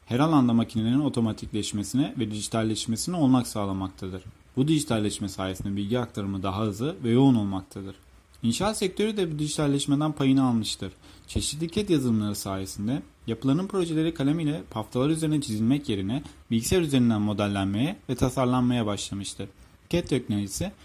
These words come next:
yaklaşık yirmi sene önce ilkel çizim yöntemlerinin yerini alarak inşaat sektöründeki dijitalleşmeye adım atılmasını sağlamıştır. Bu teknoloji sayesinde kesinlik üst düzeylere taşınarak verimlilik artırılmıştır. cat teknolojisi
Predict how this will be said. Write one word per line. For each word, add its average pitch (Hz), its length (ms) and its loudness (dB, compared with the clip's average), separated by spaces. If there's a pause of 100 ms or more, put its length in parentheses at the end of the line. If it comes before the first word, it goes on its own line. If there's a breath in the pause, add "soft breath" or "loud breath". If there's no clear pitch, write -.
(160 soft breath)
yaklaşık 143 400 -2
yirmi 160 220 2
sene 147 200 2
önce 117 320 0
ilkel 156 340 -2
çizim 165 260 -4
yöntemlerinin 107 600 2
yerini 107 260 -2
alarak 107 400 -2 (260 loud breath)
inşaat 185 340 2
sektöründeki 113 640 0
dijitalleşmeye 120 640 0
adım 151 220 0
atılmasını 120 480 0
sağlamıştır. 107 680 -2 (380 loud breath)
Bu 170 80 -4
teknoloji 131 360 4
sayesinde 101 480 -4
kesinlik 120 460 -2
üst 151 180 -2
düzeylere 107 400 -2
taşınarak 143 480 -2 (280 loud breath)
verimlilik 127 520 2
artırılmıştır. 104 760 -4 (960)
cat 226 240 2
teknolojisi 113 680 2